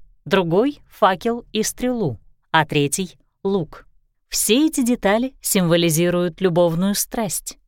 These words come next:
и откровенно намекают на подробности происхождения Геракла. В нижнем правом углу расположена пара павлинов, которые традиционно сопровождают Геру как богиню неба и покровительницу брака.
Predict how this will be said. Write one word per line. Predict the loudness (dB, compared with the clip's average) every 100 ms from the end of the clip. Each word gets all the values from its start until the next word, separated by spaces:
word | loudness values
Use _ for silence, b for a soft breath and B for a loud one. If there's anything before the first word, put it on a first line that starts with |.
| _
и | 2
откровенно | 2 2 2 4 4 4
намекают | 4 2 2 2 0 0
на | 0
подробности | 4 2 4 0 0 -2 -4
происхождения | -6 -4 -4 -4 -4 -2 0 2 2 0
Геракла. | 0 0 -2 -6 -16 -18 _ _ _ _ _ _
В | -2
нижнем | 2 2 4 2 2
правом | 0 0 0
углу | 0 0 -4 -4 _ _ _
расположена | 0 2 2 2 2 2 0
пара | 2 0 0
павлинов, | 0 -2 0 -2 -2 -6 -14 _ _
которые | 0 2 2 2
традиционно | 2 -2 -2 -2 -2 0 -2 -6 b -6
сопровождают | -2 2 2 2 2 0 0
Геру | -2 -2 -2
как | -6 -4
богиню | -2 0 0 0 -2
неба | -2 -4 -6 -10 _
и | -6
покровительницу | -4 -2 -2 -4 -4 -6 -6 -8 -6
брака. | -4 -6 -8